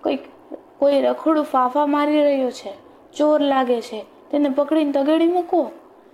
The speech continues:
બિચારો રામન, એ કંઈ સમજી શકે તે પહેલાં સડક પર ફેંકાયો.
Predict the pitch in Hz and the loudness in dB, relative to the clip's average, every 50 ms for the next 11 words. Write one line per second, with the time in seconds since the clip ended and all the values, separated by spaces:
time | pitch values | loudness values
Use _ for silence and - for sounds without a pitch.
0 | - _ _ _ - - - - - 262 294 277 - 320 302 285 269 254 247 240 | -20 _ _ _ -20 -20 -8 -2 0 0 0 0 0 0 2 2 2 2 2 0
1 | 240 233 233 226 226 226 226 226 220 220 - - - - - - 285 320 - 339 | 0 0 -2 -4 -6 -8 -10 -12 -12 -16 -20 -20 -20 -10 -4 -2 -2 0 0 0
2 | 330 320 320 - 254 233 233 233 254 269 269 - 262 247 - - 240 233 233 - | 0 0 0 0 -2 -2 -2 -2 -2 -2 -2 -2 -4 -4 -2 -4 -6 -6 -8 -12
3 | - - - - - 339 349 359 339 330 302 285 277 262 254 254 - 240 233 226 | -20 -20 -20 -6 -2 0 0 2 2 2 2 2 2 0 0 -2 -2 -2 -2 -2
4 | 226 - - 240 240 240 - 240 233 226 226 233 233 226 226 226 | -4 -4 -4 -6 -6 -4 -2 -4 -4 -4 -6 -10 -10 -10 -10 -12